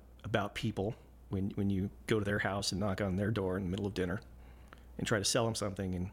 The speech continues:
collect money. Just great experience, interesting people. You get chased by dogs, you get yelled at. I think I was mugged once.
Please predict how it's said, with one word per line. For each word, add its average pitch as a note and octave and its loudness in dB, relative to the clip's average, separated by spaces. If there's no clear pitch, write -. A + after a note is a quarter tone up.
collect G2+ 0
money. G#2 0
Just - -2
great A2+ 4
experience, A2 0
interesting A2+ 0
people. G#2+ 2
You A#2+ -4
get A2 -2
chased - 2
by G#2+ 4
dogs, G2 0
you G#2 -4
get G2 -4
yelled G2 2
at. G2 -2
I - -8
think G2+ -2
I F#2+ 0
was F#2 -4
mugged G#2 2
once. G#2 0